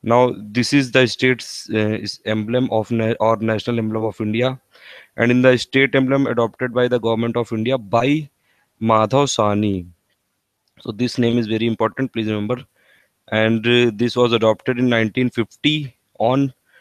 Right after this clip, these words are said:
twenty-sixth January, uh, nineteen fifty, and in this state emblem which was adopted by government of India, only three lions are visible, although there are four lions, and this is a three D,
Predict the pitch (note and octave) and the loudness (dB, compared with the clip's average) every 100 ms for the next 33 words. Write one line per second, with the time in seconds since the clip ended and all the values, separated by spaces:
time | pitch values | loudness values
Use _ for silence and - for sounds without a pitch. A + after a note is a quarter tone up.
0 | _ _ - B2 A#2+ A#2 C#3+ C#3+ C3+ B2 | _ _ -2 2 2 2 0 0 -2 -2
1 | A2+ A2+ A2+ C3 D#3+ E3 _ _ _ _ | 0 0 0 -2 -4 -8 _ _ _ _
2 | _ _ _ _ _ _ _ _ _ _ | _ _ _ _ _ _ _ _ _ _
3 | - - A2+ A2+ A2+ B2 A#2+ G#2+ _ D3 | -18 -8 0 2 2 0 -4 -6 _ 0
4 | E3 - B2+ C3 A#2+ F#2 B2+ C3 A#2+ D3 | 0 2 2 2 -2 -4 -2 0 2 0
5 | B2+ - C#3 C#3 C#3 B2+ C3+ C#3 B2 A2 | 0 -2 0 2 0 0 2 0 0 -2
6 | B2 A#2 A#2+ A#2+ A#2 A2 G2+ - A2 A#2 | -4 -2 -2 0 0 -4 -4 -8 -4 -2
7 | G#2 G#2 A2 A2+ A#2 A#2 G#2+ C3 - A#2 | 0 0 0 -2 -4 -4 -2 -2 -2 -2
8 | A#2+ C3 - D3 D3+ C3+ A#2 A2 A2+ G2+ | -2 -4 -4 -2 2 2 0 0 -2 -2
9 | G2 G2 B2+ C#3+ _ _ - - _ G#2+ | -8 -6 -6 -6 _ _ -20 -20 _ -2
10 | A2 A2+ B2 B2+ B2 A#2+ - B2 B2+ B2+ | 0 2 4 6 6 2 0 0 2 2
11 | C3+ B2+ A#2+ A2 - A#2 A#2 - _ - | 2 2 0 -2 -4 -2 -2 -4 _ -8
12 | B2 A#2 A#2+ C#3 A#2 | -2 0 2 0 0